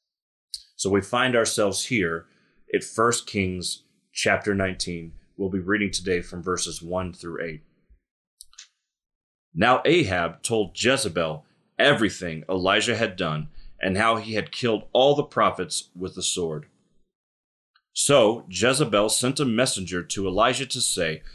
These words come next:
"May the gods deal with me, be it ever so severely, if by this time tomorrow I do not make your life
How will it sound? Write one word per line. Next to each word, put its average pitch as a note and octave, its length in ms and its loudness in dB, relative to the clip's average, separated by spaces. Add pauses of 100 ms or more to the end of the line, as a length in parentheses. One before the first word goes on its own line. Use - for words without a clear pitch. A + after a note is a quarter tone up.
(200)
"May G#2 220 4
the A#2+ 100 2
gods B2 560 0
deal B2+ 240 4
with D3+ 220 -2
me, F2 340 0 (260)
be A2 160 2
it G2 220 0
ever D3+ 320 4
so D3+ 240 2
severely, G#2 680 0 (360)
if G2+ 180 2
by G2 180 4
this A2 360 2
time D#3 260 2
tomorrow G#2 640 0 (320)
I A2+ 200 4
do F#2+ 200 -4
not G2 480 -2
make G2 320 -2
your G#2+ 260 2
life E2 440 0